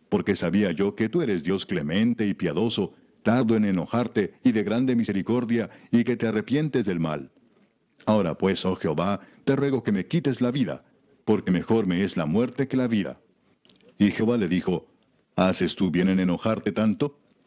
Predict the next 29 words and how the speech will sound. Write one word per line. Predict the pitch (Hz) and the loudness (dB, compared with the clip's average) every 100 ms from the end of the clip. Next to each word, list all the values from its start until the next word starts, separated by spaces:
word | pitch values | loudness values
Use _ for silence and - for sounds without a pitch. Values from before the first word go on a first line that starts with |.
| _ _ - _ _ _ | _ _ -20 _ _ _
Y | 95 | 2
salió | - 113 143 | 4 4 2
Jonás | 120 101 98 95 | 2 0 2 0
de | |
la | 90 | -2
ciudad | 82 87 82 104 | -2 -2 0 -2
y | 101 | 0
acampó | 85 78 80 76 98 101 | -2 -2 -2 0 0 -2
hacia | 95 95 | -2 -2
el | 87 | 0
oriente | 85 123 139 110 | 0 0 0 0
de | 95 | 0
la | 90 | -4
ciudad, | - 76 92 92 - - _ - | -4 -4 -4 -4 -14 -20 _ 2
y | 101 | 2
se | 107 | 4
hizo | 123 131 107 | 0 0 -2
allí | 95 113 | 0 2
una | 113 | 2
enramada, | 98 85 80 98 80 82 - _ _ | 0 -2 -2 -2 -2 -6 -10 _ _
y | 101 | 0
se | 104 | 2
sentó | 107 104 92 123 | 2 0 2 0
debajo | 90 95 95 | 0 -2 -2
de | 90 87 | 0 0
ella | 98 110 95 | 0 0 -2
a | 78 | -4
la | 78 | -2
sombra, | 110 92 90 87 | 0 0 -2 -6